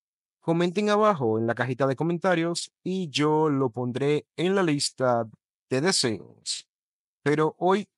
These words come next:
voy a estar dibujando a Sonic. ¿Por qué?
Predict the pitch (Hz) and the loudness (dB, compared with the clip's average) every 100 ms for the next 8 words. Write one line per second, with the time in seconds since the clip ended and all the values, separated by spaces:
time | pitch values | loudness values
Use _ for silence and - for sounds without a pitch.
0 | _ _ 160 147 170 185 185 180 - 170 | _ _ -4 0 2 4 4 2 0 2
1 | 165 165 165 156 160 160 135 - - 117 | 2 0 0 2 0 0 -2 0 0 0
2 | 95 - _ _ _ 131 123 113 _ 190 | 0 -10 _ _ _ 0 0 -4 _ 0
3 | 139 | 0